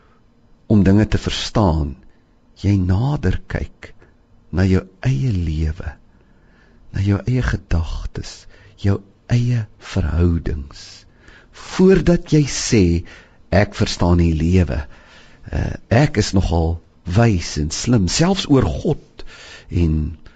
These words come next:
ander filosofieë." Gaan na jou eie lewe toe. Kyk wat daar aangaan. Is jy regtig daar so wys?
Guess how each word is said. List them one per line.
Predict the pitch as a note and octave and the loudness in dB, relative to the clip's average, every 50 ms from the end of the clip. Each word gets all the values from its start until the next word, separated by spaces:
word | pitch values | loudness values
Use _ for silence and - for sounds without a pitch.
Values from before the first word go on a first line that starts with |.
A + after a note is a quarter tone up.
| _ _ _ _ _ _ _ _ _ _ _ _ _ _ | _ _ _ _ _ _ _ _ _ _ _ _ _ _
ander | - C3+ D3+ C#3+ C3 A#2 | 2 4 6 6 6 4
filosofieë." | - - C3+ A#2+ A2+ G#2+ - A#2+ G2+ - - - B2 A#2 F#2+ D#2+ C#2+ - D#2+ D#2 - - _ _ _ _ _ _ _ _ _ _ _ | 2 4 4 6 6 4 4 0 -4 -4 -4 -2 0 2 2 2 0 0 -2 -4 -8 -12 _ _ _ _ _ _ _ _ _ _ _
Gaan | - - - - - G3 G#3 G#3 G3+ G#3 G3+ G3+ G3+ - - _ _ _ _ - - _ _ - - _ _ | -20 -12 -8 -6 -2 0 0 0 0 -4 -6 -8 -12 -20 -20 _ _ _ _ -20 -20 _ _ -20 -20 _ _
na | - - F#2+ | -4 -2 0
jou | F2 E2+ F2 D#2+ - - | 0 0 0 -2 0 -2
eie | G#2 G2+ G#2 G2+ F2 | 0 0 2 0 0
lewe | D#2 C#2 A1 C2+ C#2 B1 B1+ - - | 0 -2 -4 -4 -6 -6 -8 -12 -12
toe. | - - - - - - - _ _ _ _ _ _ _ _ _ _ _ _ _ - | -16 -18 -18 -20 -20 -20 -20 _ _ _ _ _ _ _ _ _ _ _ _ _ -8
Kyk | - E3 D3+ - - - | -6 -6 -6 -6 -6 -6
wat | - | -4
daar | - B2 C3 - B1+ - - E2 | -2 -2 -2 -2 -4 -4 -6 -6
aangaan. | D#2 D2 - - - - - - - | -6 -6 -8 -10 -10 -12 -10 -8 -6
Is | E3+ - - - | -6 -4 -2 -2
jy | - F3 C#3+ - - - | 0 0 0 -2 -4 -4
regtig | F2 G2 A#2 - - - - A2 - - - - - - - - - - | -4 -4 -4 -6 -8 -8 -8 -8 -8 -10 -14 -18 -20 -20 -20 -12 -4 0
daar | F#2 F2+ F2+ F2 E2 D2+ D#2 C3 D3+ - - - _ _ _ _ _ _ _ _ _ _ _ _ _ _ _ | 2 4 4 4 4 4 2 0 0 -2 -6 -12 _ _ _ _ _ _ _ _ _ _ _ _ _ _ _
so | - - - - - - F#3 E3+ E3 D#3 A#2+ F#2+ - | -16 -14 -12 -10 -4 -2 0 2 2 2 0 -2 -4
wys? | D2+ - - D#2+ - - - - | -6 -6 -6 -8 -12 -16 -20 -20